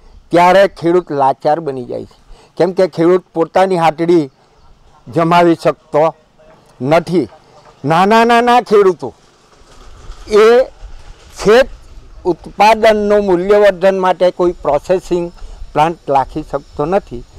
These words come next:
એટલે નિર્ભર વેપારીઓ પર રહેવું પડે છે, જેને કારણે ખેડૂતોને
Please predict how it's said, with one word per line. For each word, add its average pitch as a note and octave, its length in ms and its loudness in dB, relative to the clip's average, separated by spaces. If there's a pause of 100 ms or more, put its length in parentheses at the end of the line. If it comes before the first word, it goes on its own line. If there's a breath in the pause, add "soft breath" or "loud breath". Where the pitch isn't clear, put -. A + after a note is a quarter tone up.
(220 soft breath)
એટલે D#3 300 -2
નિર્ભર C#3+ 580 -2
વેપારીઓ F3 720 0
પર G#3 220 -4 (500 soft breath)
રહેવું D#3 340 2
પડે G3 280 0
છે, F#3 240 -8 (340 soft breath)
જેને D#3+ 420 -2
કારણે D#3 680 -2 (140)
ખેડૂતોને C#3+ 840 -6